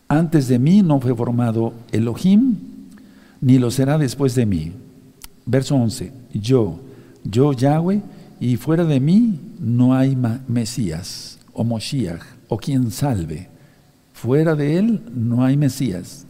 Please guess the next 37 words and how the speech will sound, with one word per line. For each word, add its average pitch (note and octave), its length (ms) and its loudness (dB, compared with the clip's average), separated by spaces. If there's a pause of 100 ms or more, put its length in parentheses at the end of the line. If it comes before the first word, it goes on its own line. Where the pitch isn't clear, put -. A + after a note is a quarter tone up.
(120)
Él B2+ 220 2
es. - 480 -8 (100)
Él B2+ 180 0
es D3 200 -4
único F#3 320 0
en D#3 80 -2
su C#3+ 120 -6
persona F#3+ 520 0 (460)
y C3 100 0
único D3 300 2
en C3 80 0
su C3+ 120 -4
propósito. E2+ 680 -8 (880)
Ahora, G2 260 -2
vamos D#3+ 340 0
adelantito D#3 680 0
ahí D#3 340 2
a B2+ 120 -2
Isaías C3 520 -2
cuarenta B2+ 460 0
y A#2+ 60 -2
seis, E3+ 360 0
te A2+ 140 0
vas A#2 180 -2
a B2 60 -4
gozar. G2+ 440 -6 (200)
Te B2 120 0
vas D#3+ 280 0
a - 20 0
gozar, C3 400 -2
hermano, B2+ 480 0 (720)
hermana, C#3 460 4
tú C#3+ 120 -4
que C#3 100 -4
amas B2 300 0
al G#2 140 0
Eterno. D#2+ 420 -6